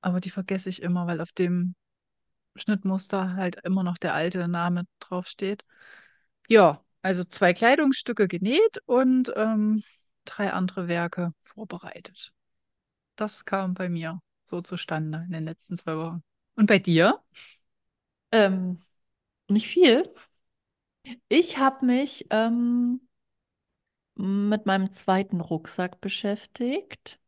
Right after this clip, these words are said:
Speaker 2: Ich glaub, ich hatte
Speaker 1: Mhm.
Speaker 2: letztes Mal erzählt, dass ich wieder einen Karl fertig hab, ne? Also ich hatte ja aktuell hier
Speaker 1: Ja.
Speaker 2: nur die zwei Rucksackprojekte, genau. Also der Karl war fertig, das heißt, ich hab mich dann dem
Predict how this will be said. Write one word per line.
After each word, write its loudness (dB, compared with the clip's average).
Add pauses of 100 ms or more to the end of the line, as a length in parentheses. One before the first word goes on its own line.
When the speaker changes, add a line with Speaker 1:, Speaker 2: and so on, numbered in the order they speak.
(280)
Speaker 2:
Ich -20
glaub, 0
ich -10
hatte -4
Speaker 1:
Mhm. -
Speaker 2:
letztes -4
Mal 0
erzählt, -4
dass -8
ich -18
wieder -4
einen -4
Karl -4
fertig -8
hab, -10
ne? -2
Also -6
ich -14
hatte -6
ja -2
aktuell -6
hier 0
Speaker 1:
Ja. 2
Speaker 2:
nur 0
die -8
zwei -4 (480)
Rucksackprojekte, -4
genau. -4 (220)
Also -4
der 0
Karl 2
war -2
fertig, -2
das -6
heißt, -2
ich -10
hab -6
mich -8
dann -4
dem -10